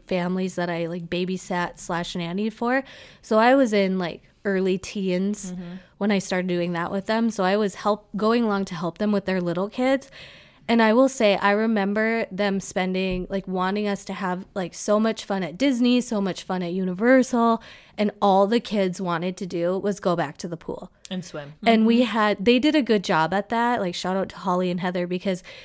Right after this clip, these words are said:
Speaker 1: they planned it where it was, like, we did a Disney day, and then a pool day, and then a Universal day, and a pool day. And then they think they kinda just determined the rest of the trip based on what the kids were wanting to do and into.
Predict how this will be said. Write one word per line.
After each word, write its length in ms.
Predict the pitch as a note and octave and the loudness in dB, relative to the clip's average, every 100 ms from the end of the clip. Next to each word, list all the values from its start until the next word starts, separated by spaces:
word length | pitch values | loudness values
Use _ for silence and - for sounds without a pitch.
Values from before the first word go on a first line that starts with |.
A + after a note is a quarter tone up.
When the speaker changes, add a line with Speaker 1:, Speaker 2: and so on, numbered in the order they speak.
| - _ | -20 _
Speaker 1:
they 280 | F#3+ G3 A3 | 2 2 2
planned 400 | - G3 F#3+ G3 | -2 -2 0 0
it 180 | G#3 - | 0 0
where 160 | G3 | -2
it 80 | F#3+ | -2
was, 220 | - F#3 F#3 | -2 -4 -2
like, 300 | F3 F3 - _ _ - | -2 -4 -10 _ _ -4
we 100 | G#3 | 0
did 160 | F#3+ | 2
a 80 | F3 | 2
Disney 540 | E3 F#3+ F3+ A#3 A#3+ A#3 | 0 -2 0 0 2 2
day, 340 | A#3 A3+ A3+ | 2 0 -2
and 180 | F#3+ F#3+ | -2 -2
then 100 | F3+ | -4
a 60 | |
pool 360 | F3 - A3 G3+ | -6 -6 -2 0
day, 280 | G3+ G3 G3 | 2 2 2
and 140 | F#3 | 0
then 140 | F3 E3+ | -2 -4
a 20 | |
Universal 720 | E3+ E3+ F3 G3 G#3 G#3+ F#3 | -4 -4 -4 -2 -2 -2 -2
day, 320 | F#3+ F#3+ F#3+ - - _ _ | -2 -2 -4 -8 -20 _ _
and 100 | G3+ | -2
a 60 | F#3 | -2
pool 320 | - G3+ F#3+ | 0 0 2
day. 300 | F3+ F3 D#3+ | 2 0 0
And 180 | F#3+ F#3+ | -2 -2
then 300 | F#3 F3+ F3+ | -2 -2 -4
they 140 | F#3 F3 | -6 -6
think 400 | - A#3+ C4 C#4+ | -6 -2 -2 0
they 100 | A3 | -2
kinda 300 | - G3 F#3+ | -2 -2 0
just 240 | F#3 F#3 | -2 -6
determined 640 | - - F#3+ F3+ F3+ F3+ F3 | -8 -6 -4 -2 -2 -4 -4
the 140 | F#3 E3 | -4 -4
rest 320 | F3+ - F#3 | -6 -6 -6
of 100 | F3 | -4
the 80 | E3+ | -4
trip 320 | - E3 - - - - - | -4 -6 -8 -20 -20 -20 -2
based 300 | G3+ F3+ - | 2 2 2
on 160 | F#3 F3 | 0 2
what 180 | F3 F3 | 0 0
the 80 | |
kids 380 | E3+ D#3 E3 E3 | 8 8 8 0
were 140 | F#3 E3 | -4 -4
wanting 280 | D#3+ E3 | -4 -6
to 120 | E3+ E3+ | -6 -4
do 120 | E3+ | -4
and 100 | E3 | -4
into. 500 | E3 F#3+ - B3 | -4 -4 -2 0